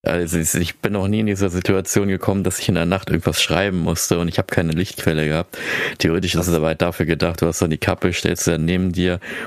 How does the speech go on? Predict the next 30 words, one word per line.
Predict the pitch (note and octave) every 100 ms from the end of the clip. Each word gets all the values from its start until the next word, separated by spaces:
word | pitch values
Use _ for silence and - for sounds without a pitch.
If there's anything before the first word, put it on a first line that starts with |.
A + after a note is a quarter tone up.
| -
machst | - E2+ -
das | F2 -
Licht | E2+ -
an | D#2+ F#2
und | F2
dann | D#2+
kannst | - E2+ -
du |
halt | E2 -
schreiben | - D2+ E2+
mit | E2+
dem | D#2 E2
anderen | F2+ E2
Stift. | D#2 - E2 - - - - - -
Ist | G#2+ -
eine | A2+
coole | - G#2+ G#2+
Sache, | F#2 G#2+ A#2 F#2+
hab | A2
ich | A2+ - -
auch | A2+ A2+
den | E2+ D#2+
Stift, | - F#2 F#2
weil | F2+
ich | F2+
das | F2 -
total | - E2
lustig | F2 - F#2+
finde. | - D#2+ E2+ D#2+
Oder | E2 D#2